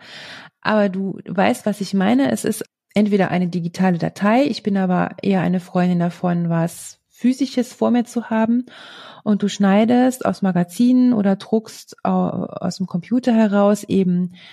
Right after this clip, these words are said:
Fotos aus, Images, Sprüche, Zitate, die zu deinem zukünftigen Leben passen sollen. Also du kannst verschiedene Vision Boards machen, beruflich, privat, ähm,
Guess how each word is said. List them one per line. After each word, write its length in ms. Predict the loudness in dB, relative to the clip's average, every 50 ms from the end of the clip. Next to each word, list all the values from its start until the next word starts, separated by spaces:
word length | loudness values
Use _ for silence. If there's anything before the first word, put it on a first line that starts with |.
| -20 -20 _ _ _ _ _ _
Fotos 460 | -4 -2 0 0 2 0 -2 -2 0
aus, 520 | 0 0 2 4 4 2 2 -2 -4 -12 -14 _ 0
Images, 840 | 2 4 4 2 2 0 -2 0 2 2 0 -2 -4 -12 -16 _ -12 -12
Sprüche, 920 | -12 -10 _ -2 -2 -2 -2 -2 0 0 2 4 4 4 4 2 0 -2 _
Zitate, 1040 | -20 -20 -18 -16 -16 -8 -2 0 0 0 0 0 0 2 4 4 2 2 0 -4 -10 _ _ -4
die 500 | -2 0 2 2 2 2 2 0 -2 _ _ _ _ _ _ _ _ _ _ _ _ _ _ -10
zu 100 | -6 0
deinem 260 | 2 2 2 2 0
zukünftigen 600 | 0 -2 -2 0 0 0 -2 0 0 0 2 2
Leben 300 | 2 4 2 2 2 0
passen 420 | -6 -6 -6 -6 -6 -6 -8 -10 -10
sollen. 460 | -8 -6 -4 -4 -4 -4 -6 -10 -14 _ _ _ _ _ _ _ -20 -20 -20 -20 -20 -20 -20 -20 -20 -20 _ _ _ _ _ _ _ _ -4
Also 160 | -4 -2 -2
du 80 | -4
kannst 240 | -2 -2 -2 -2 -2
verschiedene 420 | -4 -6 -2 0 0 2 2 2 2
Vision 260 | 2 2 2 2 2
Boards 320 | 2 2 0 0 0 0
machen, 520 | 0 0 0 0 0 0 0 0 0 0 0
beruflich, 600 | 0 2 2 0 0 0 2 2 2 2 0 -2
privat, 680 | -2 0 2 4 4 4 4 4 2 0 -2 -6 -16 -10
ähm, 520 | -6 -4 -2 -2 -2 -4 -4 -6 -8 -10